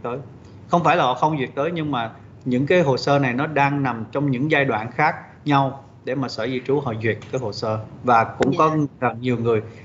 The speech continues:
Speaker 1: gần được duyệt rồi trong cái chín triệu người này.
Speaker 2: Dạ. Như luật sư Khanh nói là có những cái visa, tại vì tiến tới cái thẻ xanh thì dĩ nhiên là phải qua đi visa định cư đoàn tụ hoặc là đi định cư theo dạng lao động. Thì bây giờ đối với những người mà đang nằm trong cái,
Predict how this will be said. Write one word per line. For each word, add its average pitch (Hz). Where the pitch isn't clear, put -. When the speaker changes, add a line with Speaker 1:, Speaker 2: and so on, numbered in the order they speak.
Speaker 1:
gần 123
được 123
duyệt 117
rồi 110
trong 131
cái 147
chín 139
triệu 107
người 104
này. 104
Speaker 2:
Dạ. 175
Như 254
luật 208
sư 247
Khanh 233
nói 214
là 247
có -
những 226
cái 240
visa, 208
tại 180
vì 175
tiến 240
tới 254
cái 311
thẻ 202
xanh 220
thì 190
dĩ 170
nhiên 208
là 175
phải 160
qua 202
đi 196
visa 202
định 202
cư 185
đoàn 175
tụ 160
hoặc -
là 170
đi 196
định 160
cư 196
theo 185
dạng 151
lao 170
động. 151
Thì 208
bây 226
giờ 185
đối 196
với 277
những 240
người 190
mà 170
đang 208
nằm 170
trong 208
cái, 220